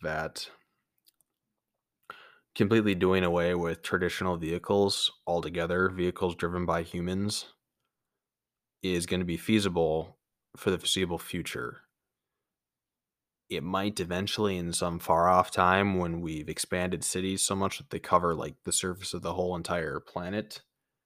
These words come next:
Star Wars style, but, um,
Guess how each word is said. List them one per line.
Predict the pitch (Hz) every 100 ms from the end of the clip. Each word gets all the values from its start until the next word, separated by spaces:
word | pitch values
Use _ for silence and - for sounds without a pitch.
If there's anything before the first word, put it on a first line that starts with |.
| _ _ _ _ _
Star | - - 87 92
Wars | 104
style, | - 104 104 104 107 120 - _ 117 -
but, | 95 92 87 95
um, | 87 82 73